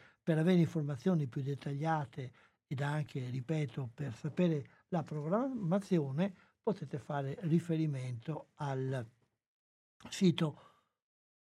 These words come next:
w w w punto agistveneto punto it. Eh, da notare anche che di solito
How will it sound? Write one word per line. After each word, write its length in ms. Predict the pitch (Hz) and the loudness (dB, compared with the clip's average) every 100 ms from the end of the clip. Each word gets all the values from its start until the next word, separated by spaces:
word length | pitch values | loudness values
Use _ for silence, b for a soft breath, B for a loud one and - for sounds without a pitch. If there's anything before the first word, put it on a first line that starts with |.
| _ _ _ _ _ | _ _ _ _ _
w 80 | 226 | 4
w 460 | 202 247 147 151 - - - | 6 6 4 0 -2 -8 -2
w 240 | 214 - - | 0 -2 -4
punto 520 | - 208 190 226 220 | 2 4 4 0 -4
agistveneto 960 | - 175 151 156 - 247 131 120 127 147 | 0 2 2 0 0 -2 0 -2 -4 -6
punto 400 | 117 160 143 165 | -2 0 2 2
it. 300 | 151 123 - | 2 0 -4
Eh, 380 | 156 135 135 131 | -6 -4 -6 -6
da 140 | 131 | 0
notare 360 | 175 202 143 131 | 2 2 0 0
anche 420 | 139 - 143 127 | -2 0 -2 -2
che 180 | - 131 | -4 -4
di 120 | 147 | -4
solito 720 | - 151 135 143 135 175 170 | -4 -4 -4 -4 0 0 0